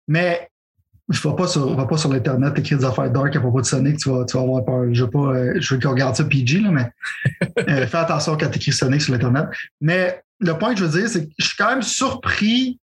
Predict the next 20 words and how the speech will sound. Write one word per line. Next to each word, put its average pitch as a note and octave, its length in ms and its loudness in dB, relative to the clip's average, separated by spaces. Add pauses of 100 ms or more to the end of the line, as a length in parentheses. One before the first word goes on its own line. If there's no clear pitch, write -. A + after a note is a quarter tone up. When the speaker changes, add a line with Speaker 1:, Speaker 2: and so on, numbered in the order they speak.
Speaker 1:
avec E3+ 240 0
le D#3+ 160 2
deux, F3 500 0 (1200)
le D#3 120 2
trailer, E3+ 720 0
il E3 60 0
y D3 40 2
a C#3 60 -2
même F#3 160 2
la F3+ 100 2
moustache E3+ 540 0
de F3+ 80 0
Docteur E3+ 260 0
Robotnik, E3 560 2
il E3 40 2
y - 20 2
a D3 40 0
même E3 220 2
genre D#3+ 220 2
le C#3 240 0